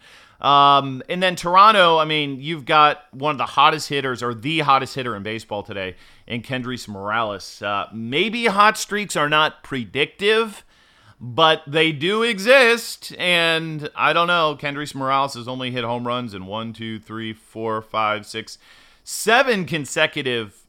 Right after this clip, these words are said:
baseball games. We'll see if he makes it an eighth today. And, you know, this Toronto lineup from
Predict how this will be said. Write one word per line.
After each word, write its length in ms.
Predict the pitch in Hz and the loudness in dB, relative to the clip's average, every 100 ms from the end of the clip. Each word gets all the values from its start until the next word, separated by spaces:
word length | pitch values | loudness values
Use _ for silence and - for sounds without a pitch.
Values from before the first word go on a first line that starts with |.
| _ _ | _ _
baseball 480 | 147 147 - 113 101 | -2 -2 -4 -6 -6
games. 360 | 104 107 110 | -10 -12 -12
We'll 100 | 117 | -14
see 200 | - 135 | -12 -10
if 100 | 120 | -10
he 100 | 120 | -10
makes 300 | 113 113 - | -10 -10 -12
it 60 | 95 | -16
an 100 | 98 | -12
eighth 300 | 117 120 - | -10 -10 -10
today. 460 | 120 110 113 101 - - _ - | -10 -4 -4 -6 -12 -20 _ -10
And, 480 | 117 117 117 113 - | -6 -4 -6 -8 -10
you 80 | 123 | -6
know, 140 | 117 | -6
this 140 | 123 - | -6 -10
Toronto 440 | 151 156 160 139 | -4 0 0 0
lineup 380 | 135 135 127 117 _ _ _ _ - | -2 -2 -4 -6 _ _ _ _ -20
from 580 | - 131 123 117 110 | -6 -2 0 0 -6